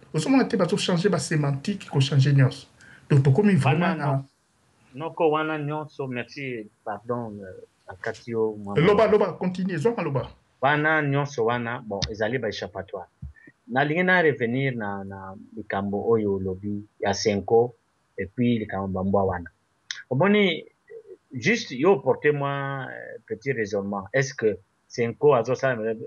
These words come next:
Speaker 2: est-ce que ordre euti na pape kuna, mpona oyebisa bango ke bosala nyonso pour que, euh, mwana wana lokola apesi nga mpe yanga mwa mbongo awa,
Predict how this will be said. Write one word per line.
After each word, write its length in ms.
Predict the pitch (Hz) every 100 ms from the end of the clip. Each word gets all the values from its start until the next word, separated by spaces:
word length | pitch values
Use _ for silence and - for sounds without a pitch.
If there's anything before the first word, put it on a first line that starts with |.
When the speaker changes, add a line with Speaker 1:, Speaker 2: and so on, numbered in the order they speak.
| - _ _
Speaker 2:
est-ce 160 | 135 135
que 180 | 135 123
ordre 260 | 135 139 127
euti 360 | 113 143 135
na 140 | 147 117
pape 320 | - 151 147 -
kuna, 260 | 147 165
mpona 260 | 175 151 139
oyebisa 560 | 120 143 120 - 110 110
bango 420 | 110 107 113 139
ke 260 | 110 110 _ _ _ -
bosala 420 | 135 135 147 127
nyonso 460 | 117 139 147 - -
pour 260 | - 131
que, 240 | - 113 - _ _ _ 107
euh, 60 |
mwana 320 | 107 127 131
wana 480 | 113 127 127 123 107 _ _
lokola 320 | 110 98 139 123
apesi 380 | 101 143 147 143
nga 160 | 139
mpe 180 | 135 139
yanga 380 | 127 113 123 127
mwa 280 | 120 123 120
mbongo 580 | 107 104 107 127 120
awa, 360 | 117 113 110 147